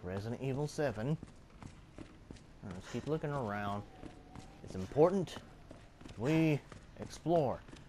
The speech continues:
What is? I cannot open this door. I imagine it probably needs a lock to fit it. What is this? Ooh, more ammo. Okay.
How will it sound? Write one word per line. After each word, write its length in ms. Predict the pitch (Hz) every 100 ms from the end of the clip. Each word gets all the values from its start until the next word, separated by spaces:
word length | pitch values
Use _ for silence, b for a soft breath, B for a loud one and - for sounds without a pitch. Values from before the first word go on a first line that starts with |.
| - -
What 120 | 92 101
is? 220 | 117 - - - - - - - - - - - - - - - - - - - -
I 40 | 98
cannot 260 | - 92 107
open 220 | 107 113
this 180 | 110 -
door. 340 | 147 107 95 - - - - - B B B B - - - -
I 240 | - 113 113 113
imagine 640 | 107 107 143 160 165 165 170 -
it 80 | - -
probably 260 | 147 160 151
needs 380 | 135 127 123 -
a 160 | 107 98
lock 320 | 107 120 - - -
to 80 | 120
fit 220 | - 98
it. 120 | 78 - - -
What 120 | 107
is 60 |
this? 240 | - 92 - - - - - -
Ooh, 200 | 123 220 - 50
more 140 | 65 71 -
ammo. 160 | 92 156 147 - - - - - -
Okay. 540 | - - - - 156